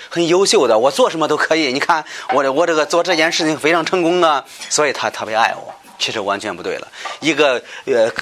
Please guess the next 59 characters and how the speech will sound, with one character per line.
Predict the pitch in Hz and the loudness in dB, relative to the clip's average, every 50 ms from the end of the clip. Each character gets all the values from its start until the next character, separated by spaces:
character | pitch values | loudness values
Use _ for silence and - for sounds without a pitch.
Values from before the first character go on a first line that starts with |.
| - - - - | -10 -10 -10 -8
一 | - 135 160 180 | -4 -2 -2 0
个 | - 165 147 | 2 0 0
这 | 135 143 | 0 0
个， | 131 135 131 123 131 - - - - - - - | 0 0 0 0 0 -2 -8 -8 -12 -16 -16 -6
呃， | - 104 110 117 123 | -2 0 0 2 2
流 | 131 151 165 190 | 2 2 2 2
泪 | 190 170 | 2 0
撒 | 156 151 - 175 170 165 | 0 2 2 2 2 2
种 | 165 160 | 0 0
的 | 165 151 | 0 0
人 | 139 135 127 127 | 0 0 0 -2
是 | - 147 143 | 0 2 2
愿 | 160 185 170 147 143 | 4 4 2 2 0
意 | 143 135 127 - - - - - | -2 -4 -4 -4 -6 -12 -12 -4
传 | - 180 165 160 | 0 0 0 2
福 | 151 147 160 | 2 0 2
音， | 156 156 156 | 2 2 2
愿 | 170 180 175 160 156 | 2 2 2 2 0
意 | 151 | -2
给 | 151 - 147 147 | -2 0 0 2
那 | 165 165 | 2 4
个 | 151 147 | 4 4
人 | 143 147 151 | 4 4 2
的 | 147 | 2
时 | 143 - - 156 | 2 2 0 2
间， | 147 156 151 147 156 156 156 | 4 4 2 2 0 -4 0
愿 | 170 208 180 160 | 2 2 2 2
意 | 160 | 0
花， | 156 156 - 151 147 - - - - - | -2 0 0 0 0 0 -4 -12 -8 2
花 | - 143 156 | 4 4 4
自 | 170 - 185 | 4 0 -2
己 | 165 147 147 | 0 2 2
的 | 151 | 2
金 | 147 - 175 175 | 2 2 0 2
钱 | 175 143 151 131 135 143 | 2 4 4 4 4 4
呐， | 139 135 120 - | 4 4 4 4
帮 | - 165 175 175 | 2 2 2 2
助 | 175 160 | 2 2
那 | 160 151 147 | 2 4 4
个 | 143 131 | 4 4
人 | 117 113 117 | 2 2 2
呐， | 135 135 127 117 110 - - _ _ _ - - - - - - - - - - _ | 2 2 2 2 0 -4 -12 _ _ _ -20 -20 -20 -20 -20 -20 -20 -20 -20 -16 _
也 | - 123 131 | -4 -2 -2
是 | - - 110 | 0 0 -2
一 | 110 107 | -2 -2
种 | 107 107 104 101 | -4 -6 -6 -4
流 | 98 101 95 92 104 | -2 -2 -2 0 0
泪 | 123 123 | 0 0
的 | 104 92 85 | 0 -2 -4
表 | - 107 92 80 80 | -4 -4 -2 -2 -2
达， | - - 90 87 - - - - - | -4 -4 -6 -6 -10 -12 -16 -20 -14
自 | - - 147 131 110 | -10 -6 -4 -4 -4
己 | 95 104 | -4 -2
的 | 95 101 | 2 2
爱 | 104 120 107 101 | 4 4 2 0
心， | - - 110 104 110 113 107 - - - - - - | -4 -8 -8 -10 -10 -12 -14 -18 -20 -20 -20 -6 -2
对 | 147 127 120 | -2 -2 0
这 | 107 113 | -2 -2
个， | 104 101 95 | -4 -4 -6